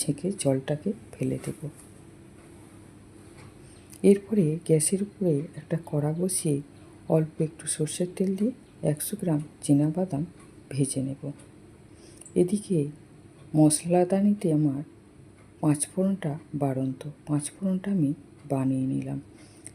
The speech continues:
দিলাম দুই চামচ মৌরি, দেড় চামচ মেথি, দেড় চামচ কালো জিরে, রাঁধুনি দুই চামচ, আর দিলাম মৌরি দুই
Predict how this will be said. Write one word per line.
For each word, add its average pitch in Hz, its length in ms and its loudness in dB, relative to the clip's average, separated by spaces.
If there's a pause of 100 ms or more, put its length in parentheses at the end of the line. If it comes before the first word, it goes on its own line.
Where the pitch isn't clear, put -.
দিলাম 185 320 4 (560)
দুই 175 120 2 (100)
চামচ 156 340 0 (260)
মৌরি, 151 340 4 (1300)
দেড় 196 300 8
চামচ 147 400 0 (680)
মেথি, 156 360 2 (840)
দেড় 180 320 4
চামচ 147 320 -2 (400)
কালো 143 300 0
জিরে, 170 240 -2 (1300)
রাঁধুনি 165 500 2 (240)
দুই 156 220 0
চামচ, 160 340 -2 (1120)
আর 170 80 4 (140)
দিলাম 160 320 0 (460)
মৌরি 165 400 2 (800)
দুই 151 140 4